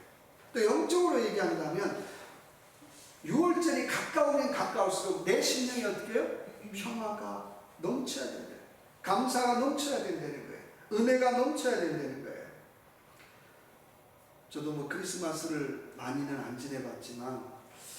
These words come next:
올해 성탄절처럼 사고 많은 성탄절이 없었던 것 같아요.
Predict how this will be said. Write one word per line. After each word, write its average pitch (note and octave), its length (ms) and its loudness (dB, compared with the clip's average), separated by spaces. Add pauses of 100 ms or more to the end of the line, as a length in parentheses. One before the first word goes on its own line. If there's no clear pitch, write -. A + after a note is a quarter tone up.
(240)
올해 D#3 260 4
성탄절처럼 E3 920 -4
사고 E3+ 300 -6
많은 D#3 280 -4
성탄절이 B2 800 -10
없었던 D#3+ 440 -8
것 D3+ 120 -8
같아요. - 300 -14